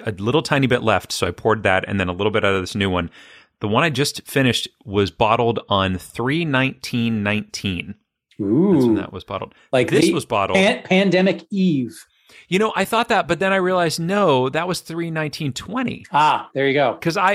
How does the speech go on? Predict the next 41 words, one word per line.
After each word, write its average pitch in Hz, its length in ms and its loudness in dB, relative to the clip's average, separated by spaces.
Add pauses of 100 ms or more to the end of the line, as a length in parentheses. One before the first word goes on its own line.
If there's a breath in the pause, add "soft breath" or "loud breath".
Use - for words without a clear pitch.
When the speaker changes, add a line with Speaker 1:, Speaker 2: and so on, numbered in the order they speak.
Speaker 1:
I, 214 340 0
I 180 120 0
did 190 200 -2
the 175 60 -4
same 202 240 0
thing. 240 160 2
I 208 40 4
was 185 140 0
like, 185 200 -2
"Oh 254 120 2
my 214 160 0
gosh, 214 260 -4
this 202 140 -4
one 208 120 -2
was 165 120 -2
bottled - 340 -4
almost 185 340 -6 (260)
right 202 320 -2
when 175 140 -4
the," 160 240 -6
but 120 100 -4
no, 117 60 -6
that's 98 120 -4
Speaker 2:
Time, 220 280 4
Speaker 1:
not 202 80 -4
true. 254 160 2
Speaker 2:
time 233 160 4
has 165 200 4
no 139 140 0
meaning 123 320 -2
anymore. 104 260 -2
Speaker 1:
Uh, 135 540 4
this 147 420 -2
bottle, 107 360 2
though, 107 260 2
that 107 100 -2
I'm 113 80 0
drinking 123 220 -2
out 117 80 0
of 104 100 -4
now, 143 400 -2